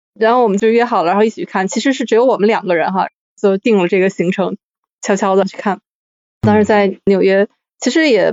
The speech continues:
没有做什么攻略了，基本上就是找了一家时间合适的电影院，就赶紧进去看了。全程是英文的，但是那个看下来是没有问题的哈。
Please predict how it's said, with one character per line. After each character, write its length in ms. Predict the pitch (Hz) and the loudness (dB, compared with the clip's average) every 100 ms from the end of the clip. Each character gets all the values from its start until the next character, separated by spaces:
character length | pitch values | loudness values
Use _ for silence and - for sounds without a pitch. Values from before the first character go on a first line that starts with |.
| - | 0
没 140 | 214 | 0
有 120 | 262 | 0
做 160 | 233 240 | 0 0
什 80 | 214 | 2
么 100 | 202 | 2
攻 200 | 226 240 | 2 2
略 100 | 214 | 2
了， 160 | 180 | 0
基 140 | 185 233 | -4 -4
本 120 | 214 | -2
上 200 | 185 190 | 0 2
就 100 | 214 | 2
是 380 | 214 180 175 - | 2 2 -2 -4
找 220 | 220 185 | -4 -2
了 100 | - | -2
一 60 | 208 | -4
家 240 | 214 202 | -2 -2
时 60 | 196 | 0
间 200 | 208 214 | 0 0
合 80 | 196 | 0
适 160 | 202 | 0
的 180 | 190 180 | 2 0
电 180 | 196 180 | -2 -2
影 40 | |
院， 200 | 190 180 | -2 0
就 240 | 190 180 - | 0 0 0
赶 160 | 185 | 0
紧 100 | 190 | 0
进 160 | - 190 | 0 0
去 80 | 185 | 0
看 260 | - 202 | -2 -4
了。 140 | 160 - _ _ _ - | -4 -8 _ _ _ -2
全 120 | 196 | 2
程 140 | 202 | 2
是 120 | 214 | 4
英 160 | 202 214 | 4 4
文 120 | 190 | 2
的， 140 | 165 196 | 0 -2
但 140 | 254 | 0
是 100 | 247 | 2
那 100 | 233 | 2
个 60 | 196 | 0
看 240 | - 277 | 0 2
下 80 | 196 | 2
来 100 | 175 | 0
是 140 | 185 | -2
没 80 | 170 | -2
有 80 | 180 | 0
问 200 | 208 208 | 2 2
题 160 | 180 | -2
的 100 | - | -8
哈。 200 | 180 - | -8 -8